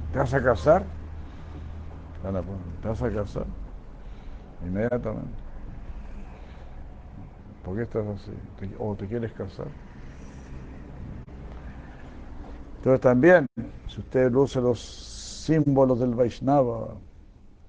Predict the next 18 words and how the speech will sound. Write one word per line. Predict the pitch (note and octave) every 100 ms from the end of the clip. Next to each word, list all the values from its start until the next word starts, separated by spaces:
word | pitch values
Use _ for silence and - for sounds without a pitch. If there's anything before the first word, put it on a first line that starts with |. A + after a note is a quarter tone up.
| - - - - - - - - - - -
por | G#2 G#2
allá | A2
arriba | G#2+ A#2 A2+
piensa, | A2+ G#2 A2
"Oh, | D#3 A#2+ F#2+ - - - - - - - - -
ahí | F#2+ A2
hay | A2+
una | G#2+
almita | G2+ B2 C#3+ G2+
que | F2+
se | G2
quiere | G2 G2
casar. | G2 F#2+ - D3 - - - - - - - - - - - - - - - -
Se | F#2
quiere | G2 G2+
casar | F#2 - A2
con | - G#2+
Krishna." | - C#3 D3 -